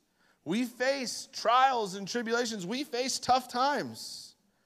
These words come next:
I was getting ready to leave for men's retreat, and I realized I ran over a three-inch long bolt, and my tire was flat. Sometimes we just face terrible situations. And that is where we, as brothers and sisters of Christ, we can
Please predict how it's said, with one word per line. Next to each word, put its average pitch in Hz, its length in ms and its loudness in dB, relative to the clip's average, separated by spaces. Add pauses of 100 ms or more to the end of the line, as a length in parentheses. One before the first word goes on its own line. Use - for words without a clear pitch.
(400)
I - 600 -20
was 156 100 -8
getting 202 180 0
ready 208 160 0
to 202 140 -4
leave 208 300 -4
for 226 100 0
men's 233 300 -2
retreat, 175 400 -4
and 143 80 -6
I 156 40 0
realized 180 540 2
I 170 120 2
ran 180 260 -2
over 208 280 -2
a 165 40 -2
three-inch 185 480 -8
long 180 280 -4
bolt, 208 320 -4
and 165 140 -10
my 170 140 -4
tire 220 400 -4
was 120 160 -8
flat. 107 360 -12 (1400)
Sometimes 294 520 0
we 240 120 -2
just 254 200 -8
face 175 380 -2 (100)
terrible 120 360 -6
situations. 226 1000 -4 (920)
And 156 140 -6
that 220 160 4
is 240 180 -2
where 208 160 2
we, 214 440 -2
as 175 100 -2
brothers 202 460 0
and 196 100 -8
sisters 214 420 -6
of 170 120 -12
Christ, 220 360 -2
we 214 140 -8
can 185 180 -8